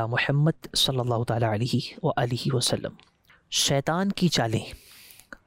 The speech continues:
ہمارا سلسلہ ہے اور بہت سارے گزشتہ episodes کے اندر ہم شیطان کی مختلف چالوں، اس کے دھوکوں کو بیان کر چکے ہیں۔ کس کس طرح وہ مسلمانوں کو دھوکے دیتا ہے، کون کون سی چالیں ہیں جو وہ چلتا ہے،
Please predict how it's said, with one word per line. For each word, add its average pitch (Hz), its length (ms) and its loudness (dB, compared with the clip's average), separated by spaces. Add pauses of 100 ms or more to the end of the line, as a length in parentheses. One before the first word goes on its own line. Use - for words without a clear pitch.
(160)
ہمارا 117 220 0
سلسلہ 123 380 2
ہے 131 180 2 (460)
اور 117 220 0 (280)
بہت 151 240 0
سارے 123 260 2 (100)
گزشتہ 120 380 2
episodes 127 580 0
کے 123 120 2
اندر 110 200 2
ہم 117 200 0 (480)
شیطان 131 480 0
کی 151 180 2
مختلف 135 540 2
چالوں، 110 400 0 (460)
اس - 140 2
کے 156 100 2
دھوکوں 127 360 2
کو 131 100 0
بیان 117 320 2
کر 113 160 0
چکے - 260 -4
ہیں۔ - 80 -12 (360)
کس - 260 0
کس - 240 0
طرح 123 300 0 (720)
وہ 143 100 2
مسلمانوں 131 540 2
کو 135 100 2
دھوکے 123 320 2
دیتا 120 320 2
ہے، 113 100 -2 (360)
کون 156 260 2
کون 135 240 2
سی 139 200 2
چالیں 120 400 2
ہیں 123 160 4
جو 117 160 4
وہ 110 120 4
چلتا 113 400 0
ہے، 120 80 -2